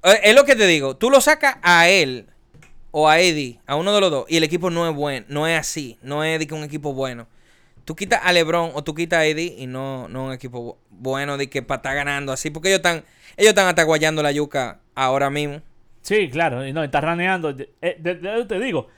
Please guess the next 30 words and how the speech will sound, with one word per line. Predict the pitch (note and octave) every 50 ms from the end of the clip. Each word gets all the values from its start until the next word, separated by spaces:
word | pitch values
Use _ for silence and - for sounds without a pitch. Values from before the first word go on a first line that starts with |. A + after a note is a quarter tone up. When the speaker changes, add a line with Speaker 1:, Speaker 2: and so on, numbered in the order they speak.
| _ _
Speaker 2:
si | _ - G#3
LeBron | G#3 A3 G#3+ A#3 C#4+ D4
quiere | B3+ D#4+ E4
demostrar | D#4 D4+ C#4+ C4 B3+ C4+ B3
su | - - C4+
valía, | A3+ G#3+ G#3 G#3 G3+ F3+ D3+ C3+ - - - - - - - -
esta | D3+ D3 F#3
es | F#3+
su | E3+ A3
oportunidad. | F#3+ A3+ G#3+ G#3+ A#3 A#3 A#3 A#3+ G#3 - - - _ _ _
Si | - - - G#3 B3+
él | E4 G#4
se | - - E4+ C#4+
va | C4+ A#3+ A3 G3+
de | F#3+ G#3 F#3
que | - G3+ F#3 -
catorce | - F#3 E3+ - - A#3 C4 C#4+ D4+ - - C4+ A#3+
y | F#3+
dos | F3+ F3+ F3+ D3+ B2+ - _ _ _ _
Speaker 1:
No, | D3+ E3 D#3
Speaker 2:
o | F3 F#3+ F#3+ F3 F3
Speaker 1:
no. | - - _ _ _ _
Ah, | - D#3 D#3+ F#3 A3
no. | F3 C3 C3 D3 D3 A2+ - - - - - - - _
Speaker 2:
trece | - G3 A3+ A#3+ A3+ - - C#4+ C#4 B3 D#3+ E3+ F#3+ F#3+ E3 C3
y | G3 G3+ F#3+
cinco. | - - - C4+ B3
Speaker 1:
Luis, | D#3+
la | E3+ E3 D#3+
selló. | - - F3+ D#3+ C#3+ B2+ C#3+ C#3+ B2+ A2 -